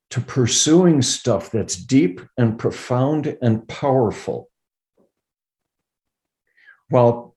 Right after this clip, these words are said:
um, compromising your deepest held, held beliefs and convictions. An affair for a guy, or even if it's an emotional affair,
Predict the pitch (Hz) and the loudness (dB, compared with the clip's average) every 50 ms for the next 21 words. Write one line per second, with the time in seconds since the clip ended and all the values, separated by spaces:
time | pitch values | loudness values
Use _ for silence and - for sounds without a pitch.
0 | - 120 117 113 110 110 107 107 107 110 107 104 104 98 - - - 165 160 147 | -4 -2 0 2 2 2 2 2 2 2 0 0 -2 -4 -6 -6 0 2 2 2
1 | - 120 110 95 85 78 71 - - - - - - _ _ _ _ _ _ _ | 0 -2 -4 -4 -4 -6 -6 -8 -10 -10 -12 -16 -18 _ _ _ _ _ _ _
2 | _ _ _ _ _ _ _ _ - 127 117 - 139 131 135 120 107 - - 123 | _ _ _ _ _ _ _ _ -2 0 2 2 2 0 0 -2 -4 -2 0 0
3 | 95 98 - - - _ - - 95 110 107 98 87 90 87 - - 113 92 95 | 0 0 -2 -6 -16 _ -10 -4 -2 0 0 0 -2 -6 -12 -10 -6 -6 -4 -2
4 | 98 92 92 - - - 80 78 71 - - 87 - - 80 - - - - - | -2 -2 -2 -2 -4 -6 -6 -8 -10 -8 -8 -8 -8 -8 -10 -12 -12 -14 -14 -14
5 | - - - - - _ _ _ _ _ _ _ - - - - - - - - | -14 -14 -14 -14 -16 _ _ _ _ _ _ _ -20 -20 -20 -20 -20 -20 -20 -20
6 | - - - - 156 165 160 160 - - 175 156 139 135 127 - - 123 117 110 | -20 -10 -2 0 2 2 2 0 0 0 2 4 4 2 2 0 -2 -2 -2 -2
7 | - 113 98 92 90 85 82 - - - 131 131 127 - 156 156 156 156 151 139 | -2 -2 -2 -2 -2 -4 -4 -6 -4 -2 -2 0 0 2 0 0 2 2 0 0
8 | 143 135 - - 135 127 - - 135 123 117 113 110 110 110 113 113 113 - - | 0 -2 -4 -6 -6 -6 -6 -6 -2 -2 0 0 2 2 2 0 0 -2 -6 -6
9 | 107 110 104 98 92 90 - - - - 58 - - - | -6 -6 -4 -4 -6 -8 -10 -12 -12 -12 -12 -12 -14 -16